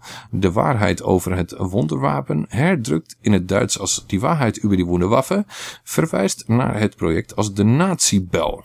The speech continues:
Witkowski schreef dat hij voor het eerst op het spoor van die klokken was gekomen nadat hij verslagen en transcripties, eh, van een verhoor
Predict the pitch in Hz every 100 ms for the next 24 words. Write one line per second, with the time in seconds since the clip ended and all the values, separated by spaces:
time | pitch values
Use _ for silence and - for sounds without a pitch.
0 | _ - 104 - 92 80 - 156 190 _
1 | - 170 185 175 - 110 113 135 127 -
2 | 107 113 208 214 - - 117 - - 202
3 | - 101 92 90 90 90 85 - 95 82
4 | 82 107 180 113 135 139 139 139 - 131
5 | - 202 220 - - 127 107 - 90 -
6 | - - - 127 - - - 101 98 90
7 | 135 120 92 - 92 139 220